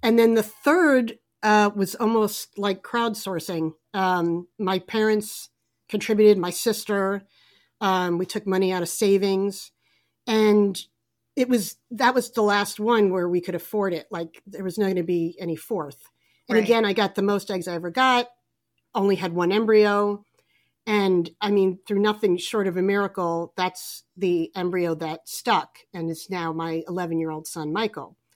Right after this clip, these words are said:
Speaker 2: Amazing.
Speaker 1: Um, so that was my infertility journey. And after I had Michael, I went back to the doctor and I'm like, "Do you think I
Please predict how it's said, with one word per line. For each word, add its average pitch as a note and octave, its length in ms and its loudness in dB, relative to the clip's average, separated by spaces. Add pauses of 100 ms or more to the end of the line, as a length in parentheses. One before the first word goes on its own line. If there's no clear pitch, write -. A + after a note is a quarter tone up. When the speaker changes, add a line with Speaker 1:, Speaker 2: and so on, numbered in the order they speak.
(240)
Speaker 2:
Amazing. G3 300 -10
Speaker 1:
Um, F#3 420 0 (520)
so A#3+ 560 4 (340)
that A#3+ 280 4 (260)
was A3 480 0 (100)
my A3 200 2
infertility C#4+ 600 0
journey. A#3 560 2
And G3 220 -2
after G#3+ 360 -2
I G3+ 140 -4
had F#3+ 320 -8
Michael, A3 580 -4
I F#3 60 -6
went G#3 300 -6
back G3+ 200 -6
to - 80 -18
the F3+ 80 -6
doctor A#3+ 340 -4
and G3+ 60 -2
I'm F#3+ 60 -2
like, F3+ 140 -4
"Do F#3+ 80 -8
you F#3 40 -10
think G#3 180 -6
I F#3+ 140 -6